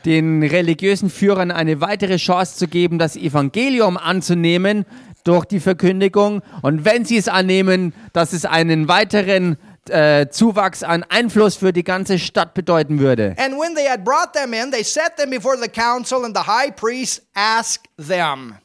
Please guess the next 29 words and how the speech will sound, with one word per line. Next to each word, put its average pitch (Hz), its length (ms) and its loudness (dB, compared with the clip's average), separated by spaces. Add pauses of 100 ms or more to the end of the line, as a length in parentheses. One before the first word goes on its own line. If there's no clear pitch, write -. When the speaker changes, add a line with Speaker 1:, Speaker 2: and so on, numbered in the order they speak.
(800)
Speaker 1:
Und 160 180 0
sie 180 160 0
brachten 226 480 -2
sie 240 280 0
und 190 140 0
stellten 214 400 -2
sie 196 160 -2
vor 185 180 2
den 175 200 0
Hohen 175 240 2
Rat, 151 360 0
und 165 120 -4
der 135 140 2
Hohepriester 202 680 0
fragte 143 460 -2
sie, 151 340 0 (240)
Speaker 2:
„Did 147 560 -2
not 180 440 0 (100)
we 214 500 -4
straitly 233 1080 -2
command 208 880 0
you 247 460 -4
to, 185 260 -4 (440)
that 180 220 -8
you 247 240 -4
should 151 380 -6
not 202 360 0 (140)
teach 285 800 -4 (540)
in 294 720 2